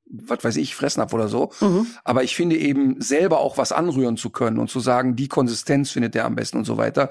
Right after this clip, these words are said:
Speaker 2: Mhm.
Speaker 1: finde ich gut und es stinkt halt eben null in der Hosentasche. Aber ganz kurz zu Alma, wenn du sagst, das Sitz auf Distanz funktioniert eigentlich viel besser als das Rückrufen,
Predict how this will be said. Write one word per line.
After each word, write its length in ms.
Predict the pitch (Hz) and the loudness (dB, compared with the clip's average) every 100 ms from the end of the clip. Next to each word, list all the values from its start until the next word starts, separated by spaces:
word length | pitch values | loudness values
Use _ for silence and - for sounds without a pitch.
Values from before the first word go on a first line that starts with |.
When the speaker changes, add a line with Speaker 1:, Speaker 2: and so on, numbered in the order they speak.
| - | 0
Speaker 2:
Mhm. 220 | 190 208 233 - | -2 -2 -6 -14
Speaker 1:
finde 240 | - 143 | -2 0
ich 80 | 131 | 0
gut 300 | - 131 156 | 0 2 2
und 80 | 143 | 0
es 120 | 123 | -2
stinkt 400 | - - 151 156 | -4 -4 -4 -2
halt 160 | 127 - | -2 0
eben 300 | 123 120 127 | 2 2 2
null 180 | 147 151 | 2 2
in 80 | |
der 80 | 120 | 0
Hosentasche. 640 | 123 123 117 - - - - | 0 -2 -2 -2 -2 -2 0
Aber 360 | 131 151 226 - - - - - _ _ _ _ - | 2 2 0 -6 -20 -20 -20 -20 _ _ _ _ -8
ganz 220 | - 139 - | 0 0 2
kurz 220 | 151 - | 0 0
zu 100 | - | 0
Alma, 280 | 156 208 127 | 2 2 2
wenn 100 | 120 | 2
du 100 | 117 | 2
sagst, 360 | 127 151 - | 0 0 -2
das 140 | 117 - | -4 -2
Sitz 200 | - - | -2 0
auf 140 | - | -2
Distanz 500 | - - 233 269 - | -4 -4 0 0 0
funktioniert 440 | - 127 - 143 139 | -2 -2 2 0 2
eigentlich 240 | 123 - | 0 0
viel 160 | 277 311 | 0 0
besser 260 | 214 - | 0 0
als 100 | 135 | 0
das 180 | 127 - | -2 0
Rückrufen, 540 | 175 - - 208 - | -2 0 -4 -2 -4